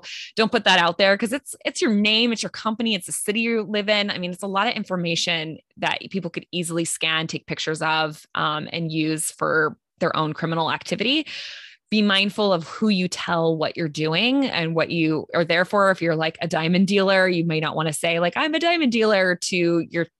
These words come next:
taxi driver, because you don't know who they know. And, um, you know, if you're walking back to your hotel room in the evening after a late night of cocktails, you're tired, just be mindful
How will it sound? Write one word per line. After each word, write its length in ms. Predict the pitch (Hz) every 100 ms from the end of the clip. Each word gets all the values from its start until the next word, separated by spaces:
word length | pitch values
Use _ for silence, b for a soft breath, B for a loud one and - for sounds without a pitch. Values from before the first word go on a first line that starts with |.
| -
taxi 320 | - 170 -
driver, 680 | 170 160 165 160 165 170 160 B B B B -
because 480 | 226 247 233 214 -
you 160 | - 269
don't 300 | 262 240 202
know 240 | 208 180
who 180 | 165 185
they 160 | 170 170
know. 460 | 165 160 160 156
And, 580 | 151 165 165 160 165 180 -
um, 480 | 175 156 147 147 - _ _
you 120 | - 185
know, 120 | 165
if 200 | 185 226
you're 120 | 208
walking 360 | 202 214 240 208
back 240 | 185 -
to 120 | -
your 140 | 190 175
hotel 380 | 165 170 170
room 560 | 165 165 165 165 160 - _ _ _
in 160 | - 180
the 180 | 175 247
evening 600 | 240 220 226 214 202 196
after 480 | 165 - 160 160 -
a 80 | 165
late 220 | 165 -
night 180 | 160 156
of 100 | -
cocktails, 540 | 190 190 196 185 165
you're 120 | 143
tired, 640 | - - 185 180 180 185 - B B B
just 200 | 330 -
be 280 | 277 269 254
mindful 840 | 190 180 180 185 190 180 175 180